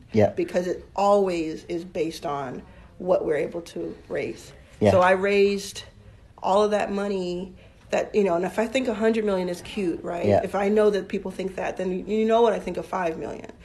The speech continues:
Speaker 2: So,
Speaker 1: Mm.
Speaker 2: but five million raised twenty-five thousand at a time
Speaker 1: Mm.
Speaker 2: is a life's work
Speaker 1: Right.
Speaker 2: in three years.
Speaker 1: Exactly.
Speaker 2: Or six years at this point.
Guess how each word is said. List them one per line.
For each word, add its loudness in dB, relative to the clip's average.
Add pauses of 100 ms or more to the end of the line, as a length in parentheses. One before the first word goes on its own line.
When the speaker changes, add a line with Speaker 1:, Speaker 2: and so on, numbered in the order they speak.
(180)
Speaker 2:
So, 4
Speaker 1:
Mm. 4 (120)
Speaker 2:
but 6
five -2
million 0
raised -4
twenty-five -6
thousand -8
at -8
a -10
time -10
Speaker 1:
Mm. 4 (360)
Speaker 2:
is 2
a 0
life's -6
work -10 (340)
Speaker 1:
Right. 8 (140)
Speaker 2:
in 2
three -2
years. -10 (100)
Speaker 1:
Exactly. 6
Speaker 2:
Or 4
six -4
years -10
at -14
this -16
point. -20